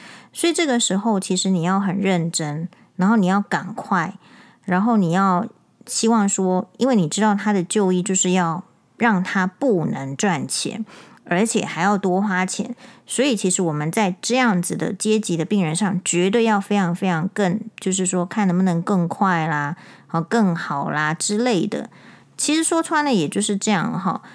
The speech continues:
所以当然很多的医生会跟你讲说，“没有，我们对一视同仁。”我就坦白跟你讲，我没有一视同仁，好，因为其实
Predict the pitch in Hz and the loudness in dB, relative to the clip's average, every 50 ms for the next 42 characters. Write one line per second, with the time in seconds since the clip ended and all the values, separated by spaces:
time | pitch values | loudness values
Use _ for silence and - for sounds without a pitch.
0 | - - - - _ - - - 302 339 349 330 294 247 202 175 202 - 269 302 | -20 -20 -20 -20 _ -12 -6 -2 0 2 2 2 2 2 2 0 0 0 0 2
1 | 302 277 262 233 233 233 - - 208 165 160 202 240 247 214 202 208 226 220 - | 2 2 2 2 2 0 0 0 -2 0 2 2 2 2 2 2 2 2 2 2
2 | 214 226 233 196 185 202 202 196 190 180 185 180 156 170 147 - 190 196 202 233 | 2 2 2 2 2 2 2 2 2 2 0 0 -2 -2 -2 -2 0 2 2 2
3 | 247 214 170 156 160 170 185 220 220 208 - 175 175 - - 233 196 - - 165 | 2 2 2 2 0 0 0 0 0 0 0 0 0 0 -2 -2 -4 -4 -4 -4
4 | 147 156 151 151 - - 220 - - - - - - _ _ _ - - - 190 | -4 -4 -4 -4 -6 -6 -8 -10 -12 -18 -20 -20 -20 _ _ _ -14 -4 0 2
5 | 190 196 190 269 285 - 214 175 170 170 175 196 214 214 220 208 - 160 143 147 | 2 2 2 2 0 0 0 2 2 2 2 4 4 4 4 2 2 0 -2 -2
6 | 143 160 156 175 220 226 180 160 160 180 - 214 190 - 180 151 156 175 - - | -2 0 0 2 2 2 2 2 0 0 -2 -2 -2 -2 -2 -2 -2 -2 -4 -4
7 | - 254 247 - - - - - - 240 294 320 277 226 214 - - 185 175 - | -6 -10 -12 -14 -16 -12 -8 -4 -2 0 0 2 0 0 0 0 -2 0 0 0
8 | 185 170 170 | 0 -2 -2